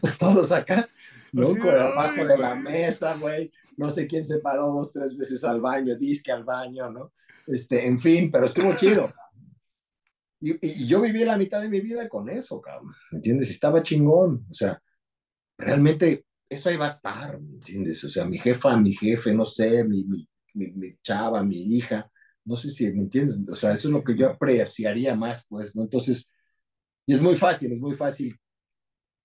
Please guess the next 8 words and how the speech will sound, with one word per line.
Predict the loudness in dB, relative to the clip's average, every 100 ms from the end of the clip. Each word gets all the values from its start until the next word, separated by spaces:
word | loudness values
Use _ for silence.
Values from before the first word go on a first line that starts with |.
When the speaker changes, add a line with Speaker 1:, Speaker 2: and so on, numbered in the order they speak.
| _ _ _ _ _ _
Speaker 1:
caer | -20 -16 -16 -16 _ _ -20 -20 _ _ _ _
y | -14 -12
envolverte | -12 -10 -8 -2 -2 0 0
y | 2 0
enviciarte | -4 -6 -4 -2 -4 -6
con | -6 -4
esa | -4
madre. | -6 -8 -12